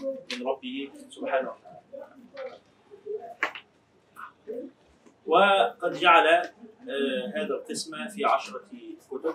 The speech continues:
كما تعلمون. أولها كان كتاب العلم، ثم بعد ذلك كتاب العقائد، وثلث بكتاب الطهارة،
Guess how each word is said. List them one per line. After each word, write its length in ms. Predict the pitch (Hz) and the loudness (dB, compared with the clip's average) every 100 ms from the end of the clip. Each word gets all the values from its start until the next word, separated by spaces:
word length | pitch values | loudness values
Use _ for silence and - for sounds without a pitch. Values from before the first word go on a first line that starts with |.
| - | -4
كما 160 | 127 | -8
تعلمون. 580 | 127 - - 104 139 151 | -4 -2 -2 -4 -4 -2
أولها 440 | 123 131 139 127 127 | -4 -2 -2 -2 -4
كان 320 | 139 135 127 - | -6 -12 -14 -12
كتاب 300 | 127 120 117 - _ _ _ _ _ 117 | -4 -4 -4 -12 _ _ _ _ _ -4
العلم، 580 | - - - - 208 - 208 311 - - _ - | 2 2 2 -4 -12 -12 -10 -10 -10 -16 _ -16
ثم 280 | 156 160 151 143 135 - - | -2 0 2 2 4 2 -2
بعد 180 | 127 123 | -4 -4
ذلك 300 | 131 131 - - | -8 -10 -12 -8
كتاب 200 | 208 202 | 2 4
العقائد، 720 | - 208 - 202 202 - 202 - 196 185 | 4 4 4 4 0 -4 -8 -8 -6 -4
وثلث 460 | 202 190 151 - | 0 0 0 -2
بكتاب 580 | 143 139 - _ - 139 | -4 -6 -8 _ -8 -6
الطهارة، 720 | 123 - 120 160 165 170 - | -6 -2 4 6 6 2 -6